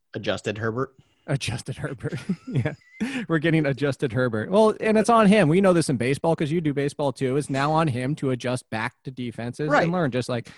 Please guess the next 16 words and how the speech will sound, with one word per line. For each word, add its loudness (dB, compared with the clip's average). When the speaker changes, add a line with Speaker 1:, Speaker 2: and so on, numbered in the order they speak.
Speaker 1:
Mm-hmm. -8
Speaker 2:
when 0
pitchers 4
adjust 4
to 4
hitters 4
and 2
hitters 2
have 2
to 0
adjust 0
back. 0
All 2
right. 4
Justin 6
Herbert 8